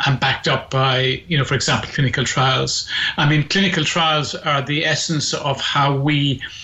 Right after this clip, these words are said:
test medicines and vaccines, and if it's proven to be effective and safe in clinical trials, that's the criteria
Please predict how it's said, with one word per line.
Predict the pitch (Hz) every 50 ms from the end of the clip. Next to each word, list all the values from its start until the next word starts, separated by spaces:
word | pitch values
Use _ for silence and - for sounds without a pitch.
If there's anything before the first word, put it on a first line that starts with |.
| - - - -
test | - - - 175 170 165 143 - - - -
medicines | 156 143 143 143 147 143 - - - 151 135 127 117
and | 131 123 117
vaccines, | 135 143 143 135 - - - 151 131 127 123 -
and | 131 147 143
if | 135
it's | - 143 - -
proven | - - 190 185 180 156 156 143
to | - -
be | - 151
effective | 202 202 - - 196 - - - 127
and | 127
safe | 117 - - 147 139 120 -
in | -
clinical | - - 139 131 - 135
trials, | 117 - - 143 139 131 127 123 - - - - - -
that's | 190 180
the | - 165
criteria | - - 165 151 135 - - 160 151 147 139 135 123 117